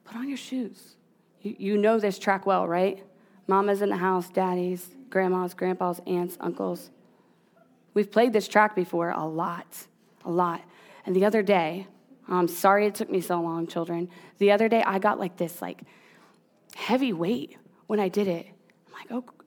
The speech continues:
oh, man." In this moment, 'cause sometimes I say 'em out loud. I mean, it's the truth. Sometimes I say what I'm thinking right out loud and he hears 'em. I'm,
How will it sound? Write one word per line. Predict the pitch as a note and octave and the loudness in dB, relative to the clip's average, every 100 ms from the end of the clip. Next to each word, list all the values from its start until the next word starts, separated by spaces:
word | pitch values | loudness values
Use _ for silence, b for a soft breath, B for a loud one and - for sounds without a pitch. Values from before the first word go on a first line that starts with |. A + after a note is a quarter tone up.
| - | -10
oh, | D#4+ C4 F#3 - - _ _ _ _ _ - | -6 -4 -6 -10 -16 _ _ _ _ _ -6
man." | B3 B3 F#3+ - b b b b b b - | -2 -2 -4 -10 b b b b b b 2
In | B3 C#4 | 6 6
this | D#4+ | 4
moment, | B3 B3 C4+ D4 B3 E3+ E3+ - _ _ _ - | 4 4 6 6 4 2 -2 -10 _ _ _ -4
'cause | A3 | -2
sometimes | - C4 D4+ D4 D4 | 4 4 6 6 6
I | C4 | 4
say | B3 B3+ A#3 | 4 2 2
'em | G#3 | 4
out | G3+ G3+ | 2 2
loud. | F#3+ E3+ F#3 | 0 0 -2
I | - | 0
mean, | F#3+ F#3 F#3 F#3 - | 2 2 0 -4 -10
it's | G#3 - | -8 -2
the | A#3+ | -4
truth. | - F3+ F3+ | -2 -4 -4
Sometimes | - F#3 G#3 A3+ | 0 0 0 0
I | A3+ | 0
say | A3 A3+ | 2 0
what | A3+ | 2
I'm | A3 | 0
thinking | A#3 G#3 F#3 F3+ | -2 0 0 0
right | F3+ G3 G#3+ | 0 2 4
out | A3+ A3+ | 4 4
loud | G#3+ F#3+ | 2 2
and | F#3 F#3+ | 2 0
he | G3 | 0
hears | G3+ G3+ F#3 | -2 -4 -4
'em. | F3 F3 B B B B B B | -6 -10 B B B B B B
I'm, | G3+ | -2